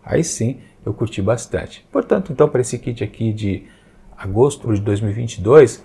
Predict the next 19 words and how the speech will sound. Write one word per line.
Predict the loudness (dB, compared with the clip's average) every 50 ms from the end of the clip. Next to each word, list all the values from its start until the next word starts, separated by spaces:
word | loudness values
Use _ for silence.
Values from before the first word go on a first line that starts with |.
| -20 _
sempre | -6 -2 0 2 2 4
lembrando, | 2 4 2 2 2 0 -2 -2
não | -4 -6
estou | -2 2 6 6 6
avaliando | 8 6 6 4 4 4 0 0 0 0 -2 -4 -4 -12 -20 -16 -8
a | -4 -2 0
obra | 0 2 2 2 0
em | -2
si, | -2 -2 -4 -4
porque | -4 -4 -2 2 2
eu | 4
não | 4 4 2
li | 2 2 2
o | 2
livro, | 2 2 2 2 0 -4
né? | -4 -6 -6 -6 -4
É | -6
apenas | -4 0 0 0 0 -2 -4 -4
realmente | -2 0 0 0 -2 -2 -4 -6 -6